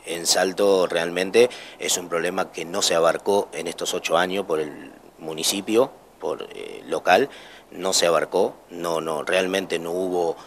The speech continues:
un, una lucha o un plan sobre cómo combatir las drogas. Eh, nosotros en,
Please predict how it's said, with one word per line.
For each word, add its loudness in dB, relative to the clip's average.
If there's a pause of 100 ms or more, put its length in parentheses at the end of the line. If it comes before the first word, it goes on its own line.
(320)
un, -12 (280)
una -2
lucha 6
o 4
un -4
plan 2
sobre -2 (300)
cómo -2
combatir -2
las 0
drogas. 4 (540)
Eh, 0 (440)
nosotros -4
en, -8